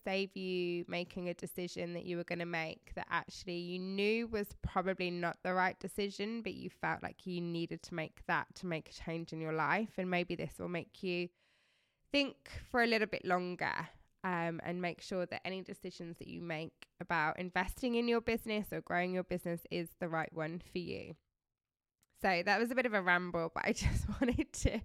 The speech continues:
not go straight in with it and give you a bit of a back kind of, sub-, like, I don't know, a bit of a backstory about why we're doing it. Um, so today we're talking about red flags, um,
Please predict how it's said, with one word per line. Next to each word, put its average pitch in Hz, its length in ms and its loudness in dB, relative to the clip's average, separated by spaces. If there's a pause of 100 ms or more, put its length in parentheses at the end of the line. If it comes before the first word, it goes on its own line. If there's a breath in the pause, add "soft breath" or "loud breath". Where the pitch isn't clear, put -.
(420 loud breath)
not 269 340 8
go 269 200 8
straight 240 360 4
in 220 160 2
with 220 160 2
it 190 260 6
and 185 220 0
give 196 220 0
you 185 260 2
a 175 80 -2
bit 180 200 0
of 185 100 -4
a 175 100 -6
back - 300 0 (380)
kind 175 300 0
of, 170 240 -2 (120)
sub-, 190 140 0 (160)
like, 190 220 2
I 185 40 -2
don't 233 120 -4
know, 202 160 6
a 175 40 2
bit 226 120 2
of 233 80 0
a 220 80 0
backstory 180 480 -2
about 160 220 0
why 156 240 2
we're 156 140 0
doing 143 380 -4
it. - 180 -8 (640 soft breath)
Um, 254 500 6 (480)
so 262 140 10
today 269 300 8
we're 302 100 4
talking 277 440 4
about 185 600 6
red 196 400 4 (120)
flags, 165 520 2 (220)
um, 170 540 6